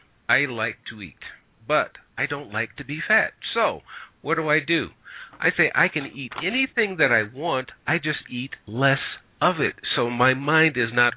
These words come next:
always on food. I'm hungry. I want this. Okay, fine.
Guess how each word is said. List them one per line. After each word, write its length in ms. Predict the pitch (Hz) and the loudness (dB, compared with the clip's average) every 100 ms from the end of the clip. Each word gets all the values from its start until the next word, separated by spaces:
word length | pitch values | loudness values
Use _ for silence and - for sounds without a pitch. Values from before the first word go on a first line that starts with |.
| - | -4
always 420 | 135 135 135 131 - - | -6 -2 -2 -2 -4 -8
on 340 | 117 135 135 127 - | -2 -2 -2 -4 0
food. 300 | 113 90 65 - - - - | 0 0 -4 -12 -14 -4 -2
I'm 120 | 202 | 2
hungry. 340 | 214 208 98 | 2 2 0
I 40 | 107 | 0
want 240 | 143 160 190 | -2 -4 -2
this. 160 | 165 - - | -2 -2 -6
Okay, 240 | - 101 - | -2 -2 2
fine. 240 | 214 139 | 2 2